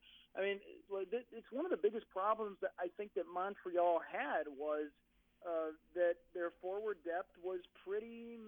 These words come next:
meh in the past. And I think when Alex Galchenyuk has been healthy this year, too, he's played like the star-level player that, uh, they kinda hoped he would be. So with Galchenyuk starting to raise his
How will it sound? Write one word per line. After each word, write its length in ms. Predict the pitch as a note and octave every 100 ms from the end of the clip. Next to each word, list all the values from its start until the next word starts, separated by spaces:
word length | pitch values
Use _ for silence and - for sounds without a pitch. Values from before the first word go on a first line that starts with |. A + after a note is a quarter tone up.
| G#3+
meh 400 | C4 A#3+ F#3+ G3 F#3
in 60 |
the 100 | F3+
past. 400 | - D3+ E3 G3 -
And 160 | D#3+ D3+ _ _ -
I 80 | F3
think 160 | F#3 F3+
when 200 | F3 F3+
Alex 240 | F3+ F3+ F3+ -
Galchenyuk 520 | F3 - E3+ F3+ F3
has 80 | D#3+ -
been 160 | E3+
healthy 400 | D#3+ F3 F3 F#3
this 160 | D#3 D#3+ -
year, 160 | D#3+
too, 240 | - E3 D#3+
he's 180 | D#3 D#3+ _ _ _ _
played 280 | - F3 F3
like 240 | D#3+ D#3+ D#3 -
the 80 | D3+ -
star-level 560 | F3 E3 E3 D#3+ D#3 D#3
player 400 | D#3+ D#3 D3+ C#3+ C3+
that, 160 | C#3 -
uh, 200 | D#3 C#3 C#3+
they 200 | D#3 D3 - -
kinda 160 | D#3+ C3
hoped 320 | - E3+ -
he 120 | F#3
would 220 | E3+ D#3 -
be. 340 | G3 F#3 D3+ - - _ -
So 160 | G3
with 240 | F3+ F3+ -
Galchenyuk 560 | F3+ F3+ C4 D#4 A3+ -
starting 280 | G3 F#3 E3
to 80 |
raise 300 | E3 F3+ F3+ F3
his 200 | G3